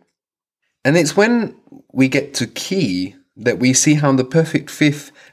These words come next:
lives up to being the most similar and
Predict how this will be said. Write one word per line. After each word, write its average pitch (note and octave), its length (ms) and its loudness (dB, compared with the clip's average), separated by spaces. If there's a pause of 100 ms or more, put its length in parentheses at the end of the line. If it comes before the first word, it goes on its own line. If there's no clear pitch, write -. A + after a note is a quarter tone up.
lives B2+ 360 0
up C#3 200 -2
to - 140 -6
being B2+ 380 4
the A#2+ 60 2
most A#2+ 300 0
similar C3 500 2 (260)
and A#2 220 -2